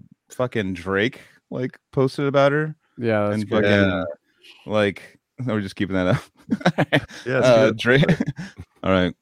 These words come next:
Speaker 1: Drake posted about her, and I was like,
Speaker 2: <laughs>
Speaker 1: and I just messaged her. I'm like, "What the fuck is going on?" And she's like, "Yeah, dude." He's, like, messaged me a bunch and was like,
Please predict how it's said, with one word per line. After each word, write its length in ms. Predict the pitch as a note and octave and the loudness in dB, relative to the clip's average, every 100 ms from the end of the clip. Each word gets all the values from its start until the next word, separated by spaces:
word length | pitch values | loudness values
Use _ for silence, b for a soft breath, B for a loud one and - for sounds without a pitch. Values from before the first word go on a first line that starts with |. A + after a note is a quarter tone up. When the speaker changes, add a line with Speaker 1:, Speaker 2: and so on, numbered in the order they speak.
| - | -16
Speaker 1:
Drake 260 | G#2 A2+ A#2+ | 2 2 6
posted 240 | C3+ C3 | 4 2
about 200 | C#3 C#3 D3 | 4 6 6
her, 60 | |
and 80 | C3 | 4
I 40 | |
was 180 | A2+ G#2 | 2 2
like, 220 | A2 G2+ | 2 2
Speaker 2:
<laughs> 480 | F2 - - - _ | 0 -10 -16 -16 _
Speaker 1:
and 100 | A#2 | 0
I 40 | A#2 | 0
just 160 | A#2 A2+ | 2 0
messaged 300 | A#2 C#3+ C3 | 0 0 -4
her. 80 | |
I'm 60 | B2+ | -2
like, 120 | A2 | 0
"What 280 | G#2+ C3+ - | 0 0 0
the 120 | D#3 | -4
fuck 440 | A#2+ - A2+ C3+ C3+ | -6 -2 -2 0 -4
is 100 | A2+ | -2
going 240 | A#2 G#2+ | 0 2
on?" 220 | B2 A2 | 2 0
And 80 | F2+ | -2
she's 140 | G#2+ G2 | -4 -2
like, 180 | F#2+ | -2
"Yeah, 160 | G#2 C#3 | 2 2
dude." 160 | B2+ B2+ | 2 0
He's, 180 | A#2+ | -4
like, 340 | A2 G#2+ G#2+ G2+ | -6 -6 -6 -4
messaged 360 | G#2 A2+ B2 A2 | -4 -4 -6 -2
me 160 | A#2+ | -2
a 60 | A#2 | 0
bunch 340 | B2 B2+ - | 0 -2 -2
and 120 | A2 G#2 | -6 -4
was 140 | G2 | -4
like, 260 | G2+ F#2+ | -2 -2